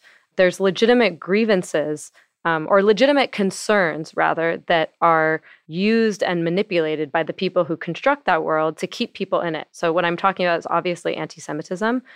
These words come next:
You know, Jewish fears of anti-Semitism are real and valid. There's a, you know, Israel was offered as a solution to the Holocaust that so many, that is why there's such broad support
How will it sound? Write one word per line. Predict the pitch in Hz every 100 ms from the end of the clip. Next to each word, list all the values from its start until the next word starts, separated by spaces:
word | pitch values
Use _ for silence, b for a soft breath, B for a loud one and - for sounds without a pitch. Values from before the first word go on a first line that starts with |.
| B B B -
You | 175
know, | 165
Jewish | - 185 185 190
fears | 175 175
of | 170
anti-Semitism | 170 170 180 170 175 180 175 180
are | 160
real | 156 147 160 175 208 -
and | 160 156
valid. | 165 170 156 -
There's | 156
a, | 156 156
you | 170 160
know, | 156 160 B B _ _
Israel | 185 185 214 196
was | 175 -
offered | 180 - 170 160
as | 170
a | 175
solution | - 175 160 190 - 160
to | 156
the | 156
Holocaust | 160 175 160 - 151 165 -
that | - 165 -
so | - 175
many, | 175 165
that | - 185 185
is | 151
why | 156 180 175
there's | 156 160
such | 160 -
broad | 156 151
support | - 156 - 226 160